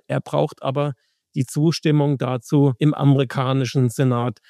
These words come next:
Vielleicht nochmal zur Erinnerung, Powells Amtszeit als Fed-Vorsitzender, die läuft im Mai aus. Der Favorit als Nachfolger, der war bislang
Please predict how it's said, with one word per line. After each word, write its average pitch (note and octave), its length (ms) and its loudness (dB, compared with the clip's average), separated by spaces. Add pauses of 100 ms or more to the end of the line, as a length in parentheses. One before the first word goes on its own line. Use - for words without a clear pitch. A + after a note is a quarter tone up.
(200)
Vielleicht D#3 180 2
nochmal F3 260 4
zur D#3 200 0
Erinnerung, G3 580 2 (280)
Powells D3+ 420 2
Amtszeit D#3+ 920 -2
als C#3+ 220 -4
Fed-Vorsitzender, D#3 1080 -2 (180)
die C#3 400 2
läuft C#3+ 520 2
im C#3+ 180 6
Mai C#3 420 2
aus. E3 520 -2 (580)
Der C#3+ 120 2
Favorit D#3 560 -2
als D3+ 300 0
Nachfolger, F3 880 0
der C#3+ 160 0
war C#3 200 0
bislang D#3 640 0